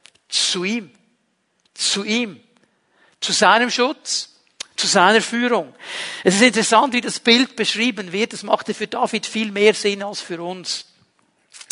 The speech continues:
Er sagt, "Herr, du bist ja mein Hirte. Und du kommst hier mit, mit mir." Ein Hirte würde nie seine Schafe alleine lassen. Der geht immer mit.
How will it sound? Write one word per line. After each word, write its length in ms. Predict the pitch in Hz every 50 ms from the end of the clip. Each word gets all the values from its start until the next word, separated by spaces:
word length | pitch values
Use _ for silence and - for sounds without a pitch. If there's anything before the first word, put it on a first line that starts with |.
| - - - -
Er 60 | - 143
sagt, 260 | 151 160 - - 185
"Herr, 80 | 185
du 80 | - 202
bist 180 | 180 175 - -
ja 160 | 180 175 175
mein 160 | 170 160 156
Hirte. 400 | 139 151 160 160 _ - 139 107 _ _ _ _ _ _ _ _ _ _ _ _ _ _ _ _ _ _ _ _ _ _ _ _ - - - - - -
Und 280 | - 165 160 151 - - _ _ _ _ _ _ _ -
du 120 | 233 226
kommst 360 | - - 226 240 226 208 -
hier 200 | - 220 220 196
mit, 260 | 185 196 202 196 -
mit 160 | - 202 190 185
mir." 200 | 165 156 147 156
Ein 100 | 165 170
Hirte 360 | 208 262 277 - - 269 247
würde 280 | 247 247 240 - 247
nie 420 | 233 226 247 262 285 294 302 294 254
seine 320 | - - 202 185 180 175
Schafe 480 | 151 - 170 170 175 - - - 175 160
alleine 380 | 156 147 139 139 139 139 139
lassen. 340 | 131 127 117 117 - - 131
Der 100 | 135 151
geht 140 | 151 185 196
immer 240 | 240 254 262 285 254
mit. 480 | 233 220 151 - - _ - - -